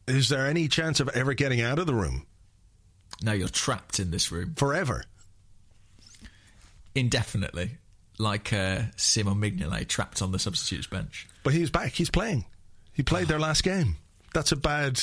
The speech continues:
Speaker 2: That was a bad example.
Speaker 1: That was a bad example.
Speaker 2: Okay.
Speaker 1: It would depend. If I was trapped in this room forever and ever and ever,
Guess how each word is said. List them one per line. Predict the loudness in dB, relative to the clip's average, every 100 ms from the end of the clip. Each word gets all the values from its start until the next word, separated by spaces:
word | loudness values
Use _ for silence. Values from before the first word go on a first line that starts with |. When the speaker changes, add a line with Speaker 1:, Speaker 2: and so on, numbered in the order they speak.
| -4 -2
Speaker 2:
That | 0
was | 2
a | 2
bad | 2 0
example. | 0 0 2
Speaker 1:
That | 2 2
was | 2
a |
bad | 2 2
example. | 2 2 0 -2 -8 -14 -20 -14 -12
Speaker 2:
Okay. | -8 -8 -8 -2
Speaker 1:
It | 2
would | 2
depend. | 2 4 4 2 0 -4 -2
If | 0 2
I | 2
was | 0
trapped | 2 0 0 0
in | 0
this | 2 2
room | 2 2 2
forever | 0 0 0 2 2
and | 2
ever | 2 2
and | 2
ever, | 2 0 -2